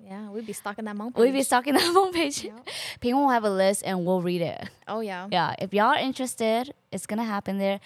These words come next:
Speaker 2: If you wanna connect with Pinghua and talk about your trauma, <laughs> you can reach her at
Speaker 1: Anytime.
Speaker 2: <laughs> Um, you wanna share your social media?
Speaker 1: Oh, sure. Um,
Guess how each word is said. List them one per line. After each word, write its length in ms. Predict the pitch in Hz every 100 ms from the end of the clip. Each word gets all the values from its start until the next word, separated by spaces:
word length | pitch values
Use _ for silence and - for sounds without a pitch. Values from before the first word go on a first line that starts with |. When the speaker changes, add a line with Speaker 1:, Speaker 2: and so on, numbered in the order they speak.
| - - -
Speaker 2:
If 460 | - 220 220 220 196
you 80 | 202
wanna 140 | 214
connect 260 | 285 285 294
with 160 | 320
Pinghua 680 | - 233 233 220 220 220 220
and 260 | 190 196 190
talk 200 | - 202
about 160 | 214 214
your 80 | 208
trauma, 560 | - 196 190 196 208
<laughs> 80 | 240
you 60 | 240
can 320 | - 339 311
reach 240 | 294 302 -
her 60 | 311
at 220 | - 254
Speaker 1:
Anytime. 680 | 233 254 247 247 208 196 202 - - _ _ -
Speaker 2:
<laughs> 500 | - - - - -
Um, 600 | 226 214 214 208 208 202 _ -
you 100 | 214
wanna 100 | 208
share 200 | - 202
your 100 | 185
social 300 | 175 156 185
media? 280 | 175 185 202 _ _ _ -
Speaker 1:
Oh, 260 | 269 302
sure. 680 | 277 - - 240 254 233 208 -
Um, 600 | - 208 214 214 214 208